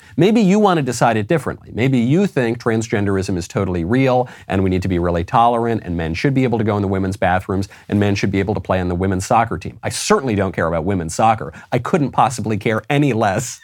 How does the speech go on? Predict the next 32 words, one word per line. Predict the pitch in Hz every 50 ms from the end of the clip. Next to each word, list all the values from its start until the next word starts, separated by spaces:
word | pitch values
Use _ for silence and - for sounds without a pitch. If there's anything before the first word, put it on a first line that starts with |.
| - - -
<laughs> | - - -
about | 190 - - - 165 151 139 135 -
anything | 170 175 185 170 139 107 113 104 92 95 - - 226 - -
than | - 131 135
women's | 139 143 135 127 117 107 -
soccer. | - - 175 175 - - 71 71 - - _ _ - -
I | 139
do | 151 143 220 254
care | - 202 160 135
about | 107 98 90 -
truth. | - - 233 196 82 95 110 - _ _ -
I | -
do | 117 143 160
care | - 156 127
about | 110 104 95 -
reality. | 87 95 87 85 90 104 110 98 73 - 64 - - _ _ _ _ _ _ _ _ -
But | 131 143 139 135 - - _ _ _ _ _ _ _ _ _ _ _ _ _ _ _ _ _ -
I'm | 135 135 135 127
just | - - 190 196 214 220 - - - -
observing, | 139 127 120 110 113 117 139 160 165 147 110 90 67 - - - _ _ _ _ _ - - -
even | 196 214 208 233 214 214 -
outside | 165 180 175 - 185 156 151
of | 143 131
my | 135 117 117
own | 123 123 104
political | 117 110 104 104 - -
preferences, | - - - - - - - - - - - _
I'm | 107 107
observing | 92 101 101 - 113 117 127 147 143 135
the | 104
fact | - - 101 98 95 - -
that | - - 60 -